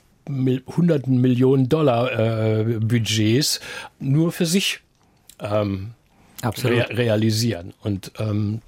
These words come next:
Speaker 1: gut, das ist jetzt für die Filmgesellschaften vielleicht, äh, schlimm, aber fürs Publikum ist es ja t-, doch, doch toll.
Speaker 2: Fürs Publikum ist es toll, für uns ist es, ähm, gemischt. Also erstens ist es so, dass in, in der Blackbox Netflix die Sachen eben dann auch verschwinden können.
Speaker 1: Mhm.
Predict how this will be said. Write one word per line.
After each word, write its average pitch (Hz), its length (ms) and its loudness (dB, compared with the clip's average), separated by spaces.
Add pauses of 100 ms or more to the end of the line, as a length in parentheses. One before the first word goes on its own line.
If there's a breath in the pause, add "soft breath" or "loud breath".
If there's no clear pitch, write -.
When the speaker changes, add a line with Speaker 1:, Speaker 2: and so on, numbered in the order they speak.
(160)
Speaker 1:
gut, 151 160 -4
das 139 100 -4
ist 131 140 -4
jetzt 117 160 -4
für 123 100 -2
die 110 120 -2
Filmgesellschaften 110 1160 -2
vielleicht, 104 440 -2
äh, 113 100 -2
schlimm, 113 300 -2
aber 117 120 -2
fürs 110 200 -4
Publikum 127 480 -2
ist 139 100 -4
es 151 140 -6
ja 165 60 -2
t-, - 120 -10 (120)
doch, 151 160 -6 (260)
doch 147 140 -6
toll. - 300 -8 (680 loud breath)
Speaker 2:
Fürs 131 180 0
Publikum 185 400 2
ist 165 160 -2
es 143 120 0
toll, 151 380 0
für 151 200 0
uns 175 220 0
ist 139 120 -4
es, 156 220 0
ähm, 135 400 -2
gemischt. 143 420 0
Also 127 320 0 (240 loud breath)
erstens 151 380 0
ist 135 80 -2
es 143 160 -2
so, 156 120 2
dass 147 220 0
in, 143 220 0
in 127 540 -2
der 131 140 2
Blackbox 135 680 -2
Netflix 135 560 -2
die 139 80 -2
Sachen 131 340 -2
eben 131 240 0
dann 123 140 0
auch 123 200 -4
verschwinden 160 540 -2
können. 110 300 0
Speaker 1:
Mhm. 120 80 -4